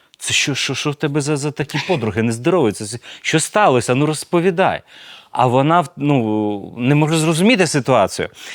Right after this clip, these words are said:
І, е, пройшло ж трошки часу, вона вирішила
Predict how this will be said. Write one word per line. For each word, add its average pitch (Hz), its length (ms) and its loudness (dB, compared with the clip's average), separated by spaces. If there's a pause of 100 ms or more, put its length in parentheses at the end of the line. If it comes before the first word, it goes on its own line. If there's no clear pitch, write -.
(140)
І, 139 280 4
е, 123 840 2
пройшло 151 320 -2
ж - 100 -12
трошки 139 280 -6
часу, 196 340 -4
вона 139 120 -2
вирішила 139 360 -4